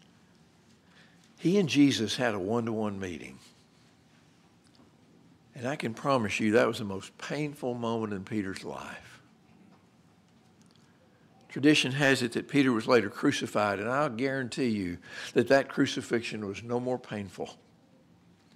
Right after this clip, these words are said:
than when he had to stand and look Jesus in the eye. And what did Jesus ask him? "Peter, what are you gonna do now?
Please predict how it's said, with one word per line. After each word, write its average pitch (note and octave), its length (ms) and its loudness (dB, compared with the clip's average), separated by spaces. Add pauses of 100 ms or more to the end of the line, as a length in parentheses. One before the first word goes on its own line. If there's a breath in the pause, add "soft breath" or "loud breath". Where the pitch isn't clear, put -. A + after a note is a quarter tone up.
(800 soft breath)
than A#2 220 -2
when G#2+ 100 2
he C#3 220 2
had B2 120 2
to G#2 80 2
stand A2 380 -2
and G2 100 -4
look G#2 160 -2
Jesus G#2+ 480 -6
in E2+ 120 -8
the F2 160 -12
eye. D#2 380 -8 (420 loud breath)
And A#2+ 160 -8
what F3 120 -2
did E3+ 120 0
Jesus B2 420 -6
ask F#2+ 320 -8
him? B1+ 220 -20 (1600 loud breath)
"Peter, C3+ 240 4
what C3 200 4
are - 20 0
you B2+ 100 2
gonna A#2+ 220 -2
do A#2+ 160 0
now? C3 480 -4